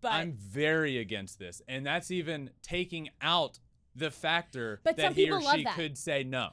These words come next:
Speaker 1: Some people love that attention and maybe not get it. And that could be a dream. Like, I've seen so many proposals on
Speaker 2: Sure.
Speaker 1: stage, on the Jumbotron, and those kind of moments for someone who wants that kind of attention.
Speaker 2: Sure.
Speaker 1: Cool.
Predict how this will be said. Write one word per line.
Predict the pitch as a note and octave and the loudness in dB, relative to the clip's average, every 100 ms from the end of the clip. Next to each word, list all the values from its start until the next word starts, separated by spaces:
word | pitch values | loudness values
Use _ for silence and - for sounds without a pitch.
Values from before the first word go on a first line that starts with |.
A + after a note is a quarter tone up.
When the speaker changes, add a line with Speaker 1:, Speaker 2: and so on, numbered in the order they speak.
| - | -8
Speaker 1:
Some | - D4 D4 | -6 -2 -2
people | D4 D4+ C#4 C4 G#3+ - | -2 -6 -2 -2 -4 -8
love | F#3 G#3 A#3 G#3 | -6 2 2 2
that | G#3+ G3+ | 0 -2
attention | G3 - F3+ E3+ D3+ | -6 -8 -8 -10 -10
and | D3+ G#3 | -6 -6
maybe | G3+ G#3+ | -4 -6
not | G3+ F3+ | -6 -6
get | - D4+ | -2 0
it. | A3 G3+ | 0 -2
And | A3+ B3+ | -2 -2
that | D4 | -2
could | C#4+ | -2
be | A#3+ | -4
a | D#4+ | -2
dream. | G#3 A3+ D4 B3+ E3 - _ - | -2 -2 -2 -4 -6 -18 _ -8
Like, | B3+ - | -6 -2
I've | C#4+ D4 | -2 -2
seen | - D4+ D4 C#4 - _ _ | -4 -4 -2 -4 -10 _ _
so | - E4+ E4 | -4 0 0
many | E4+ | -2
proposals | D4+ D4 D4+ C#4+ - | -4 -2 -2 -2 -2
on | C#4 C4 | -2 -2
Speaker 2:
Sure. | - D4 | 0 2
Speaker 1:
stage, | D#4+ C#4+ A3 E3 D3+ - - - | 6 6 4 -4 -10 -16 -10 2
on | C4 C#4 | 4 4
the | D4 | 2
Jumbotron, | A#3+ F#3+ D#4 D#4 C#4+ - C4+ A3 - | -2 -2 -2 -2 -4 -6 -6 -6 -2
and | B3 A#3+ | 0 6
those | D4 F#4 | 6 4
kind | - E4+ | -2 0
of | D#4 | 0
moments | F4 D#4+ B3 - | 0 0 -4 -4
for | A#3 A#3+ | 0 0
someone | B3+ B3+ B3+ | 2 0 0
who | A3 | -2
wants | A3 G3 C#4 D4 | -2 0 0 0
that | B3+ A#3 | 0 0
kind | A3 A#3 | -2 -2
of | |
attention. | F#3 D4+ A#4 - F#3 C4 - _ _ _ _ _ _ _ | -4 -4 -6 -6 -6 -8 -12 _ _ _ _ _ _ _
Speaker 2:
Sure. | - G4 B4 | -4 4 6
Speaker 1:
Cool. | E3 | 6